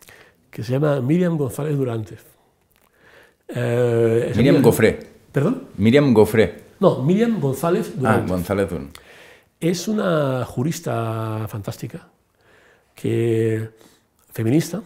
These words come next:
Speaker 1: y que tiene una experiencia vital muy particular, eh, y es que es la partner, la esposa de Nick Clegg, el antiguo vicepresidente del Reino Unido, y que fue colega mío y somos muy amigos.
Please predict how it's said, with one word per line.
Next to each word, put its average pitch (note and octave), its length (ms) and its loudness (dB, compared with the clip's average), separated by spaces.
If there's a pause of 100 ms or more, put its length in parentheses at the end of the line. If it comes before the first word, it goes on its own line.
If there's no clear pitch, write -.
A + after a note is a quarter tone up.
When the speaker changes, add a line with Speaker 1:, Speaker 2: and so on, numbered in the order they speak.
(1040)
Speaker 1:
y C3+ 100 -2
que C3 340 4
tiene C#3+ 200 0
una D#3+ 80 4
experiencia C#3 640 -2
vital B2 520 -4
muy C3+ 220 -4
particular, C3 680 -8 (720)
eh, A#2+ 260 -6
y B2+ 120 -6
es A#2+ 100 -8
que C#3+ 320 -6 (320)
es B2 220 -8
la A#2+ 680 -8 (520)
partner, B2+ 300 -4
la A2 60 -10
esposa D3 420 -10
de A#2+ 220 -8
Nick C#3 240 -4
Clegg, C#3 220 -10 (260)
el C3 460 -14
antiguo A#2+ 380 -10
vicepresidente A#2+ 480 -8
del A#2 520 -10
Reino A2+ 140 -8
Unido, C3+ 240 -4 (800)
y G#2+ 640 -8
que - 640 -20
fue A2+ 160 -4
colega A2+ 300 4
mío B2+ 180 0
y A2+ 60 -2
somos A#2 180 -8
muy A2 120 -4
amigos. G#2+ 420 -8